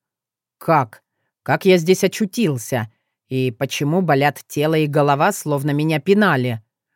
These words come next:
Он ощупал себя, не обнаружив никаких повреждений, пожал плечами и встал.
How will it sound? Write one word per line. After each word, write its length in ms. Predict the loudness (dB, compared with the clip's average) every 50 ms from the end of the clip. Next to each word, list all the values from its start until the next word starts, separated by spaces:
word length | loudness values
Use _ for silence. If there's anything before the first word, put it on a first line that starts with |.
| _ _ _ -6
Он 200 | -4 -2 0 0
ощупал 500 | 0 -2 -2 -4 -4 -4 -2 -4 -4 -4
себя, 340 | -6 -6 -6 -4 -2 -2 -2
не 140 | -2 -2 -2
обнаружив 640 | -2 -2 -2 -2 -2 -2 -2 -2 -4 -6 -8 -6
никаких 380 | -6 -6 -4 -6 -6 -6 -8 -8
повреждений, 840 | -8 -8 -6 -6 -6 -6 -6 -6 -4 -2 -2 -2 -2 -4 -6 -10 _ _ _ _ _ _ _ -4
пожал 280 | -2 0 0 0 0
плечами 680 | 0 -2 -4 -4 -6 -6 -6 -4 -2 0 0 0 0 -2
и 20 | -2
встал. 560 | -6 -10 -10 -6 -4 -4 -2 -2 -4 -6